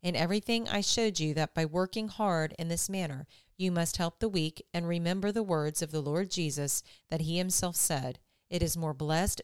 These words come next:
to give than to receive." When he had said these things, he knelt down and prayed with them all.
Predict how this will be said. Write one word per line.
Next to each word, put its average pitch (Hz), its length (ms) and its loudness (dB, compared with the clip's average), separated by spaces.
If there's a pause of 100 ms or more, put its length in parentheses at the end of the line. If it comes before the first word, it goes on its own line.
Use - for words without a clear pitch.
to 233 140 0
give 151 400 0 (200)
than 170 160 -4
to 147 180 -4
receive." 151 600 -2 (600)
When 180 180 0
he 196 200 2
had 202 200 0
said 196 280 2
these 226 220 -2
things, 160 500 -2
he 175 180 -2
knelt 175 300 0
down 165 300 -2
and 165 160 -4
prayed 151 380 0
with 147 160 -6
them 156 180 -8
all. 135 360 -2